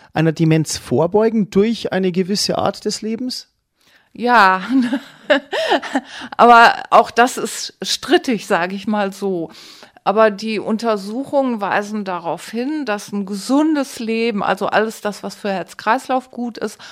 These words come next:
Speaker 2: auch für den Kopf gut ist. Also Bewegung spielt eine Rolle, das schult das Hirn, ähm, äh, gesundes Essen, ähm, äh, nicht rauchen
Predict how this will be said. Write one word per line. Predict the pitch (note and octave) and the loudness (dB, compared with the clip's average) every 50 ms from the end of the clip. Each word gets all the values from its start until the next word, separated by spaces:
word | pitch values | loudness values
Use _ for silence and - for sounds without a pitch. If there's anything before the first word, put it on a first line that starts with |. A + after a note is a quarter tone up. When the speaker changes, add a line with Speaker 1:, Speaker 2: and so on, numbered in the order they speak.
| - - | -14 -4
Speaker 2:
auch | - F#3+ G3+ | 0 0 0
für | G3 - A#3 G#3 | 0 -2 -6 -6
den | G3+ G3 | -6 -6
Kopf | G3 - G#3 F#3 - - - - | -6 -4 -6 -6 -6 -8 -18 -14
gut | F3+ F3 D#3 - - | -14 -12 -12 -12 -12
ist. | - - E3+ - | -14 -14 -12 -10
Also | - - F#3+ - G3+ | -8 -8 -8 -8 -8
Bewegung | F#3+ F#3 G3+ F3+ F#3 G3+ A#3 B3+ C4+ D4 C#4+ D4+ D4 C#4+ D4 D4+ - - _ - - - - _ | -8 -8 -10 -10 -8 -8 -8 -6 -6 -6 -6 -4 -4 -4 -6 -8 -12 -16 _ -20 -20 -20 -20 _
spielt | - - - - A#3+ B3 A#3+ - - | -16 -16 -12 -8 -6 -4 -4 -4 -2
eine | G#3+ A3+ | -4 -6
Rolle, | G3 - - F#3+ G#3 A#3 C4 C#4 D4 D4+ D4+ D4+ - - - - - - _ _ | -4 -4 -4 -4 -2 -2 0 0 -2 -2 -4 -6 -12 -20 -20 -20 -20 -20 _ _
das | - G#3+ A3 - - - - - - - - | -6 -6 -4 -6 -10 -16 -18 -20 -20 -20 -18
schult | F#3 - - - - B3+ B3+ C#4 C#4 C#4 - - | -16 -14 -14 -12 -8 -6 -4 -4 -6 -6 -6 -8
das | - G3+ - - - - _ _ | -8 -8 -10 -14 -20 -20 _ _
Hirn, | _ A3+ B3 B3+ B3+ C#4 C#4+ D4 D4 D4+ - - - - - - - - _ | _ -6 -4 -2 -2 -2 -2 -4 -6 -8 -10 -14 -20 -20 -20 -20 -20 -12 _
ähm, | - A3 A3 A3 A3 G#3+ G#3 G3 - - G3 - - - | -2 0 2 2 2 0 -2 -6 -8 -10 -14 -20 -18 -10
äh, | - - G3+ G3+ F#3 F#3+ F3+ | -8 -6 -4 -4 -6 -6 -8
gesundes | F#3+ A3 G3+ G3 A3+ A3+ A3 G#3+ G3+ G#3+ - - | -8 -10 -8 -6 -6 -6 -4 -4 -6 -8 -12 -8
Essen, | - - F#3 - - - - D#4 D#4 D#4 D4+ G3 G3 - - _ - - - - - - - _ _ - - | -6 -4 -4 -4 -4 -8 -10 -8 -6 -6 -6 -6 -8 -10 -12 _ -20 -20 -20 -20 -20 -20 -20 _ _ -8 -4
ähm, | A3 A3+ G#3+ G#3+ G#3+ G3 F#3 E3+ - - - - - - - | -2 -2 -2 -2 -4 -6 -8 -10 -14 -18 -20 -20 -20 -20 -14
äh, | - - F3 G#3 F#3+ E3+ | -8 -4 -2 -2 0 0
nicht | G#3 G#3+ A3 G3+ - A#3 G3 | 0 -2 -2 -2 -4 0 4
rauchen | G#3+ A3 A3 C4 D4+ D4 - - E4+ D#4 D4+ D4+ D4+ D4+ D4 C#4 | 6 6 8 6 6 4 0 -4 -6 -4 -4 -4 -4 -6 -6 -10